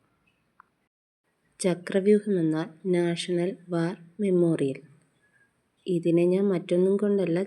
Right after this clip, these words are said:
ചക്രവ്യൂഹം എന്ന് വിളിച്ചത്. നമ്മുടെ മഹാഭാരത യുദ്ധത്തെ ഓർമ്മിപ്പിക്കുന്ന ചക്രവ്യൂഹം എന്ന യുദ്ധമുറയിലാണ് ഇത്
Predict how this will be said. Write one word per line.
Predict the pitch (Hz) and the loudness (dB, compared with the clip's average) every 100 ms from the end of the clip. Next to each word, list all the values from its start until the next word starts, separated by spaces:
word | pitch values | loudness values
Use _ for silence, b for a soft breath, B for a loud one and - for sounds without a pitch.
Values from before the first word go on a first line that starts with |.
| 170 | -6
ചക്രവ്യൂഹം | 160 170 165 165 185 185 | -6 -2 0 0 0 2
എന്ന് | 185 170 | 2 2
വിളിച്ചത്. | 156 147 151 147 180 - - _ _ _ _ _ _ - 196 | 0 -4 -4 -2 -4 -4 -16 _ _ _ _ _ _ -2 0
നമ്മുടെ | 180 175 180 | 2 2 0
മഹാഭാരത | 170 170 180 185 185 196 190 202 | 0 -2 -4 -2 -2 0 2 2
യുദ്ധത്തെ | 175 175 151 156 165 | 2 -2 -4 0 2
ഓർമ്മിപ്പിക്കുന്ന | 160 160 156 156 156 160 160 165 175 - _ - | 2 2 0 -2 -4 -2 -2 -2 -6 -16 _ -12
ചക്രവ്യൂഹം | 165 160 180 185 185 190 190 190 175 | -12 -8 -2 0 2 0 0 0 0
എന്ന | 175 170 | 2 0
യുദ്ധമുറയിലാണ് | 151 165 170 170 175 180 165 151 175 - - | -2 -2 0 0 2 2 0 -2 -6 -8 -6
ഇത് | 165 | -2